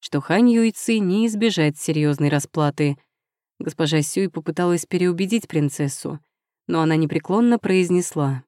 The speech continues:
«Пятьдесят ударов палкой. Любой, кто заступится, тоже будет избит». Все во дворе притихли. Не веря в происходящее, вторая тётушка посмотрела на Хань Юньси. Как эта никчёмная девчонка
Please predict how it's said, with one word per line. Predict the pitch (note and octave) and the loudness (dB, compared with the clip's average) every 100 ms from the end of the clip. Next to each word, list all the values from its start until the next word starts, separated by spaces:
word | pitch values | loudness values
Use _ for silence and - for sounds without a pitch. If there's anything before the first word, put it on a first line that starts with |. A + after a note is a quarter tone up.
| _ _ _ _ _ _ _ | _ _ _ _ _ _ _
«Пятьдесят | - E3+ E3+ - G3+ | -4 -2 0 -2 -2
ударов | F#3 F3+ E3+ | 2 2 2
палкой. | - E3+ D3+ D#3 C#3+ C3 _ _ _ _ _ | 2 2 2 0 -2 -4 _ _ _ _ _
Любой, | F#3+ A3 G#3 G3+ D3+ | 4 4 6 4 4
кто | - - | 0 0
заступится, | F#3 F3 - B3 F#3+ - D#3 | 2 2 2 0 0 -2 -4
тоже | C#3+ A3+ G#3 E3 | 0 2 4 4
будет | D#3 G3 F#3 F#3+ | 2 0 0 -2
избит». | D#3+ D3+ C#3+ - - _ _ _ _ _ _ - | -2 -2 -2 -4 -20 _ _ _ _ _ _ -16
Все | - D#3 | 0 2
во | D3+ | 4
дворе | C#3+ C#3+ | 2 2
притихли. | D#3+ F#3+ F3 - D3 D#3 D3+ C3 _ _ _ _ _ _ _ | 2 -2 -4 -4 -4 -4 -6 -8 _ _ _ _ _ _ _
Не | F3 D#3+ | 2 4
веря | F#3+ G3 | 4 2
в | |
происходящее, | - F3+ E3+ F#3 E3 F#3+ - F3 D3+ | 2 0 0 0 2 0 0 0 0
вторая | - F3+ A#3+ | -2 2 2
тётушка | G3 D#3 C#3+ D3 - | 2 -2 -2 -4 -6
посмотрела | D3+ - E3 D#3 G#3+ G#3 | -6 -2 -2 0 2 2
на | E3 | 2
Хань | C#3+ E3+ E3 | 2 2 2
Юньси. | D#3+ D#3 D3+ - C#3 C#3 _ _ _ _ _ _ _ _ | 4 2 -2 -2 -2 -2 _ _ _ _ _ _ _ _
Как | A3+ - | -4 -4
эта | - D3 | -8 -4
никчёмная | D3 - - F3 D#3 | -4 -2 -2 2 2
девчонка | D3 D3+ - C4 C#4 - C#3 | 0 -2 0 4 4 4 -2